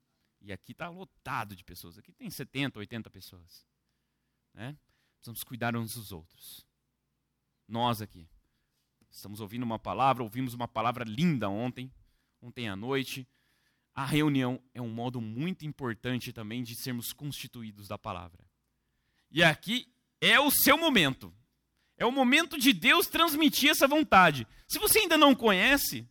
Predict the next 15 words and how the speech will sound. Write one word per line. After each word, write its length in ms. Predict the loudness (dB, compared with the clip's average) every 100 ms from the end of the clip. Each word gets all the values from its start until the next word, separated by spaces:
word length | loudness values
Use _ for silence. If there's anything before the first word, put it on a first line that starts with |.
| _ _ _
que 120 | _ -2
talvez 460 | 0 0 0 2
a 100 | 2
reunião 440 | 4 4 2 2 0
não 120 | 0
esteja 500 | -2 0 2 2 0 _ -8
sendo 360 | 0 2 2
produtiva 840 | 0 -2 2 2 2 2 4 4 2
pra 140 | -2
você. 340 | -4 -6 -10 -14 _ _ -12
E 80 |
pra 160 | -2 2
ela 160 | 6 6
ser 220 | 4 0
produtiva, 880 | -2 -2 -2 -2 0 0 -2 -10